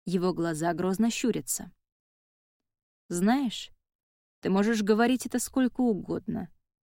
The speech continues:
но выражение на твоём лице говорит о чём-то совсем-совсем другом». «Да ну!» Теперь уже я поднимаю бровь, подавшись к нему немного ближе.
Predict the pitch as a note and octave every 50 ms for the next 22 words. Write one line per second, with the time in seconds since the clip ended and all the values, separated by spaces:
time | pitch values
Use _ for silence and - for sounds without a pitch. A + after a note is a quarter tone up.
0 | _ _ _ - F3+ F#3+ F#3+ F#3 G3+ G3+ G3+ F#3 A3+ A3+ A3+ A3 G#3+ G#3 F#3+ -
1 | F#3 G3 G3 F#3+ G3+ G3 F#3+ F#3 F3 - - - A#3 A#3+ A3+ - _ _ _ _
2 | _ _ _ _ _ - - E3+ E3+ F#3 E3+ F#3+ G#3+ B3 A3+ - - F#3+ G3 -
3 | - A#3 A3 G#3+ - F#3+ E3+ - - E3+ F3+ - - - - - - G#3 - -
4 | E3+ - - - F3+ F3 E3+ E3 E3+ F3 F3 F3 E3 D#3+ D#3+ G3+ G3 - - _
5 | _ _ _ _ _ _ _ _ _ _ _ _ _ _ _ _ _ _ _ _
6 | - A#3+ A#3 C#4+ C#4 C#4 B3+ A3 G3 F#3+ F#3+ - _ _ _ _ _ _ _ _
7 | _ _ _ _ _ _ - - G3 - - G#3 G#3 A3 A3 G3+ A#3 A3 G3 G3+
8 | F#3 E3+ - F3+ E3+ F#3+ F#3+ E3+ F3+ F3+ F3 F3 E3 D#3+ D#3+ G#3 A#3 A#3 - -
9 | _ _ _ _ _ _ _ _ _ _ - G3+ F#3+ F3 A3 A#3+ - - B3 G#3+
10 | - - - G#3 G#3 G3+ G#3 G#3 G#3+ G#3+ G#3 G3 G3 F#3+ F3+ G3+ F3+ E3+ E3 E3+
11 | E3 D#3+ C#3 C#3 C#3